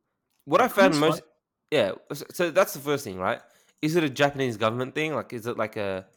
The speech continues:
Speaker 1: what's the, um, what's the Japanese version of, like, the national television or national news? It's N H K,
Speaker 2: I
Speaker 1: right?
Speaker 2: mean, I mean, you
Speaker 1: Yeah.
Speaker 2: know, if we ac-, if we actually read the article, it, the, the information's probably here, but who would do that?
Speaker 1: Who, yeah, who would do that? Okay.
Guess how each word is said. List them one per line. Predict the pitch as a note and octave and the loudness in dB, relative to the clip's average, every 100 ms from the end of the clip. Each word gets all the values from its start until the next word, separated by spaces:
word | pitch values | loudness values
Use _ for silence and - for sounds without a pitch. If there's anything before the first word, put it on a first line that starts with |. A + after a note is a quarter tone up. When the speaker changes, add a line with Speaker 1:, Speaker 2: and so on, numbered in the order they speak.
| _ _ | _ _
Speaker 1:
what's | C#3 - | -12 -2
the, | F3+ C3+ | 2 2
um, | G#2 F#2 F#2 _ _ _ _ _ _ _ _ - | 0 -4 -16 _ _ _ _ _ _ _ _ -6
what's | B2+ - | -6 -6
the | D3 | -4
Japanese | B2 A#2+ A#2+ A2 G2+ F#2+ G2 | -2 -4 -6 -8 -10 -14 -18
version | G2 G2+ G2 | -14 -14 -12
of, | F#2+ F#2 | -16 -12
like, | F2 F2 _ _ _ _ _ _ - | -14 -14 _ _ _ _ _ _ -12
the | G#2 F#2+ F#2 F#2 F2+ F2+ _ _ - | -10 -8 -10 -12 -14 -16 _ _ -10
national | A2+ A2+ A#2+ G#2 | -10 -8 -12 -12
television | - G#2 F#2+ F#2 | -10 -10 -10 -14
or | F#2+ | -12
national | F#2+ G2+ G#2+ | -12 -12 -14
news? | G2 G2+ G2 _ _ | -12 -12 -16 _ _
It's | - - | -20 -10
N | C3+ | -8
H | C3+ A#2+ | -8 -6
K, | A#2 | -6
Speaker 2:
I | |
Speaker 1:
right? | G2 A#2 B2 | -4 -4 -6
Speaker 2:
mean, | - _ _ _ _ _ - | -18 _ _ _ _ _ -8
I | C3+ | -4
mean, | C3 | -2
you | B2+ | -2
Speaker 1:
Yeah. | |
Speaker 2:
know, | C#3+ D3+ A#2 | 2 2 0
if | G#2+ | -4
we | B2+ | -2
ac-, | B2+ E3+ - | -2 -2 -6
if | |
we | C3 | 0
actually | C#3+ D3+ D#3 | 2 2 2
read | C3+ C3+ | 2 4
the | |
article, | B2 C3+ C3 A#2 A2+ | 2 0 -2 -6 -6
it, | A#2+ - | -8 -10
the, | B2 | -10
the | D3+ | -6
information's | C#3+ C3 C#3+ C3+ A2+ | -4 -2 -4 -6 -6
probably | - D3 A#2+ A#2+ A2 | 0 0 0 -6 -8
here, | D#3+ A2 G#2+ | -2 -2 -4
but | A2+ | -8
who | C3 | -6
would | C3+ | -6
do | B2 G#2 | -6 -8
that? | B2+ G#2+ - - | -8 -8 -12 -8
Speaker 1:
Who, | E3 C#3+ | 0 2
yeah, | B2 A#2+ | 4 4
who | C#3 | 4
would | C#3+ | 0
do | A2+ | 0
that? | A2 F#2 - - | 0 -2 -4 -14
Okay. | G2+ G#2+ | -6 -6